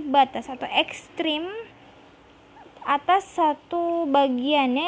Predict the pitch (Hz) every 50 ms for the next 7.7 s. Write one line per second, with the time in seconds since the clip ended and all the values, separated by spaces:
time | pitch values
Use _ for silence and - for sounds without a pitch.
0 | 370 359 359 359 - - 302 262 254 285 330 330 311 294 - 277 262 269 269 320
1 | 330 320 277 240 226 - - 220 226 - - - 269 254 254 240 233 226 220 226
2 | 233 - 277 277 254 254 269 285 254 233 233 226 226 233 220 226 233 220 220 240
3 | 262 285 294 269 240 233 233 - - 302 311 320 320 320 320 320 302 277 269 262
4 | 254 247 254 302 349 381 370 - - - - - - - - - _ _ - -
5 | _ - _ _ - - - - - - - - - 113 101 101 98 - - 78
6 | - - - - - - - 233 247 254 254 247 247 240 240 233 226 226 226 233
7 | 233 247 233 - - 240 254 294 285 294 320 311 214